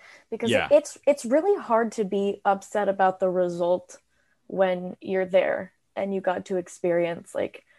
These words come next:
Speaker 1: just
Speaker 2: Yeah.
Speaker 1: being around other people and, like, letting out all of those emotions. Like, it's a lot harder to go home and be like, "That wasn't worth it. That was terrible." Because, like, you just, you have a great time. Like, despite
Speaker 2: Yeah.
Speaker 1: whatever they're doing on the field, like, you're just having a good time with pals.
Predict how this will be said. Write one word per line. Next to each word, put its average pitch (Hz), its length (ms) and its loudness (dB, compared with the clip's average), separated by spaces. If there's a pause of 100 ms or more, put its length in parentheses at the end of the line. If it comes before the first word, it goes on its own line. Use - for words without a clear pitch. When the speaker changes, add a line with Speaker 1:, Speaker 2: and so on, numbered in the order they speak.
(120)
Speaker 1:
just 190 120 -4
Speaker 2:
Yeah. 208 80 -4
Speaker 1:
being 196 240 0
around 175 320 0
other 170 160 -2
people 175 380 -4
and, 175 140 -6
like, 175 200 -6
letting 170 360 -4
out - 280 -6
all 175 180 -2
of 170 80 -4
those 180 240 -4
emotions. 185 560 -8
Like, 196 160 -4
it's 214 120 -6
a - 20 -4
lot 277 260 2
harder 208 220 4
to 190 80 -2
go 185 180 2
home 185 160 0
and 180 100 -4
be 180 120 -2
like, - 200 -4 (280)
"That 208 180 4
wasn't 185 300 2
worth 175 260 2
it. - 140 -4
That 214 160 6
was - 160 -8
terrible." 180 680 2 (280)
Because, 302 240 2
like, 254 200 2
you 277 120 2
just, 302 260 -6
you 269 140 2
have 269 180 -4
a 349 60 -8
great 254 200 0
time. 208 460 -10
Like, 214 300 -12 (340)
despite 311 360 4
Speaker 2:
Yeah. - 40 0
Speaker 1:
whatever 233 340 6
they're 202 140 0
doing 185 300 0
on 165 80 -6
the 170 80 -4
field, 180 320 -4
like, 220 100 -6
you're 247 100 -6
just 403 180 -4
having 202 220 -4
a 285 60 -2
good 269 220 -2
time 233 240 -4
with 285 200 -10
pals. - 680 -8